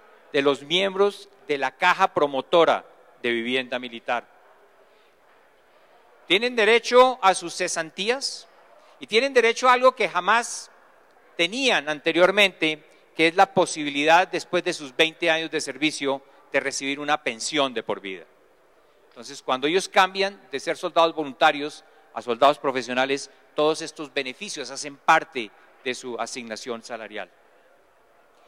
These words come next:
Muchos soldados demandan individualmente,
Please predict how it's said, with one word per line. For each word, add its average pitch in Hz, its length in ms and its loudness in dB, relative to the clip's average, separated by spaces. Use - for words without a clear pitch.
Muchos 247 280 -2
soldados 226 1000 2
demandan 196 720 -2
individualmente, 175 1200 0